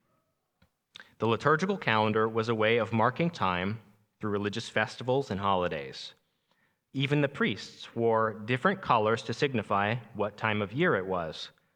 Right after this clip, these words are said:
In centuries past, the liturgical calendar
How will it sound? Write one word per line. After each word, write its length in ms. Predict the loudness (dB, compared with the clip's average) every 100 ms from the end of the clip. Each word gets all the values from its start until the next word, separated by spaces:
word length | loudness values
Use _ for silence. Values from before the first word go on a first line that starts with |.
| _ _ _ _ _ _ _
In 100 | -6
centuries 540 | 0 0 2 0 0
past, 440 | 0 2 2 0 -4
the 80 | -2
liturgical 580 | 0 0 0 0 -4
calendar 640 | -2 0 2 0 0 -2